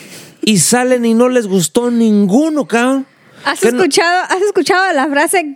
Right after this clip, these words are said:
Speaker 2: que las apariencias se engañan?
Speaker 1: Ujú.
Speaker 2: Porque a veces en los maniquíes se mira bien chingón acá, o cuando está colgada. Pero cuando uno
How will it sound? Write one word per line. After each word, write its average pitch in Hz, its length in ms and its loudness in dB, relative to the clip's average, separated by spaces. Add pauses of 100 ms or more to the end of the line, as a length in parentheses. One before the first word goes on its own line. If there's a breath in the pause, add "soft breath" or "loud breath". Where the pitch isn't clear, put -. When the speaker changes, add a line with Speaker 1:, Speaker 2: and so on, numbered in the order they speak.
Speaker 2:
que 294 140 0
las 285 180 -2
apariencias 277 440 0
se 381 80 2
engañan? 302 520 0 (440 loud breath)
Speaker 1:
Ujú. 143 320 2 (300)
Speaker 2:
Porque 294 280 0
a 294 100 0
veces 320 240 -2 (120)
en 311 80 0
los 294 100 0
maniquíes 277 360 0
se 381 80 -4
mira 330 160 0
bien 330 240 -2
chingón 285 640 0
acá, 269 460 0
o 262 80 -4
cuando 277 200 0
está 277 200 -2
colgada. 320 420 -2 (320 loud breath)
Pero 330 220 0
cuando 359 280 -2
uno 381 160 0